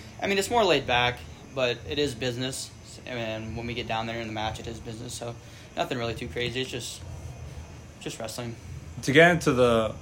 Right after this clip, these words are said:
Speaker 2: more fun questions now, I, I, we mentioned for the audience back at home, Gary and I have the same headphones. I saw you walking in here with,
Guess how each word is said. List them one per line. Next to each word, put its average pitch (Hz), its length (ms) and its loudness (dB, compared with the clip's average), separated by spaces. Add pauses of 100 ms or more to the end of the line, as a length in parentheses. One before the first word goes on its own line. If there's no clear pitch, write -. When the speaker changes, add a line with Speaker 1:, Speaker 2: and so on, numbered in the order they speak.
(100)
Speaker 2:
more 110 260 0
fun 120 320 4
questions 98 480 2
now, 98 200 2
I, 107 260 2
I, 113 60 -4 (100)
we 120 100 4
mentioned 123 520 6 (240)
for - 120 2
the 120 80 10
audience 139 400 12
back 120 300 10
at 110 140 8
home, 113 420 4 (480)
Gary 170 300 12
and 139 80 6
I 135 100 10
have 127 160 10
the 110 80 2
same 120 240 6
headphones. 101 500 4
I 92 80 0
saw 135 160 6
you 135 160 4
walking 117 340 6
in 107 120 0
here 104 240 0
with, 104 360 0